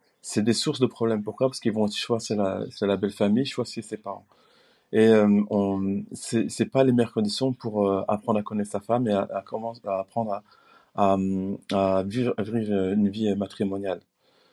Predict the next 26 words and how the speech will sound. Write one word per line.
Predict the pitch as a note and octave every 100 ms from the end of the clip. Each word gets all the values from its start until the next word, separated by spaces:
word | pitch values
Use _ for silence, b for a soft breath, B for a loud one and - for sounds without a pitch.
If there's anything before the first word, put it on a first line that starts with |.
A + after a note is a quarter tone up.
| _ -
Voilà. | G2+ F#2+ - G2+ G#2 -
Ce | -
que | - A2 G#2 G2+
le | G2+
professeur | G2+ G#2+ G#2+
Salam, | A2+ A#2
il | G#2+
a | F#2+
conseillé | G#2 - G2+ G2
de | G2
jeûner, | A2 G#2+ A#2 C#3+ - b b b b
euh, | G#2 G2 G2 G2
il |
a | G2
conseillé, | - G#2 - G2+ G#2 G#2+
euh, | F#2+ F#2 F#2 F#2 _ _ _ -
euh, | F#2 F2+ F2+ F2+ F2+ F2+ F2+ F2+ F2+
donc, | F2+ G2+ G2
euh, | F#2 F#2+ G2 G2+
par | G2+ G#2+
le | G#2
jeûne | A#2 A2+
de | G#2
se | -
protéger. | A2 G#2 G2 B2 D3+ - b b b -
Euh, | G2 G2 F#2+ F#2+